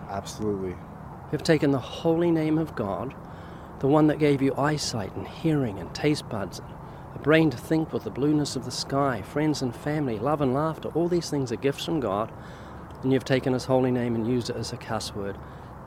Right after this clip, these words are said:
Speaker 2: Very serious. It's called blasphemy. One to go, and I appreciate your honesty. Jesus said, "If you look at a woman and lust for her,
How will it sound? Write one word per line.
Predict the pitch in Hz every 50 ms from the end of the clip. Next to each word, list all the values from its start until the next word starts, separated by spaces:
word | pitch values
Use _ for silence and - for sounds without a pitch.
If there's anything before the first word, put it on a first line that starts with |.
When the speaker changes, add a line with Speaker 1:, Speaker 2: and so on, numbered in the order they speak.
| - -
Speaker 2:
Very | - 139 135 123 113
serious. | 98 - - - 110 98 101 95 - -
It's | - -
called | - - 139 117 101
blasphemy. | 101 107 101 104 113 107 - - - 104 90 87 82 - - - - - - - - -
One | 170 196 214
to | 196
go, | 147 160 151
and | 151 156
I |
appreciate | 156 - 160 170 - - 170 151
your | 143 120
honesty. | 110 110 104 - - 113 127 165 - - - - - - - - - - - - - - -
Jesus | - 143 160 165 151 156 143 -
said, | - 147 143 160
"If | 175 - -
you | 127 120
look | 107 117 139 170 170 -
at | 190
a | 190
woman | 180 160 147 139 127 127 143 156 165 - - - -
and | 123 120 110 107
lust | 113 131 151 147 - - -
for | - - 123
her, | 101 98 101 95 98 101 113 135